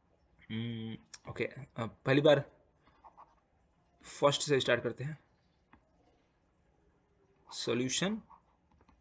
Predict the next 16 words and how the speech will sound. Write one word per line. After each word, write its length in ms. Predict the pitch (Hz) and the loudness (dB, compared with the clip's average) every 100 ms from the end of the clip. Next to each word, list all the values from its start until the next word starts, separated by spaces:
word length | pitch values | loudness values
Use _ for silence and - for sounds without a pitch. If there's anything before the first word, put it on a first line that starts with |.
| _ _ _ _ - | _ _ _ _ -8
फर्स्ट। 420 | 131 - - - _ _ _ _ _ _ _ - _ _ _ _ _ - | -6 -4 -6 -12 _ _ _ _ _ _ _ -20 _ _ _ _ _ 2
तो 60 | |
पहले 200 | 143 165 | 10 10
हम 60 | 214 | 12
क्या 100 | 208 | 10
करेंगे, 240 | 190 190 | 10 8
लॉन्ग 300 | 214 156 185 | 10 12 12
डिवीजन 180 | 190 185 | 12 10
मेथड 180 | 170 180 | 10 6
से 140 | 165 175 | 4 6
पहले 180 | 160 | 8
इसका 220 | 160 - 160 | 8 8 2
फैक्टर 320 | 160 147 139 - | 4 2 2 2
वो 100 | 147 | 6
करेंगे, 360 | 151 147 190 - _ - | 6 6 4 0 _ -4
और 360 | 117 110 104 | 0 2 0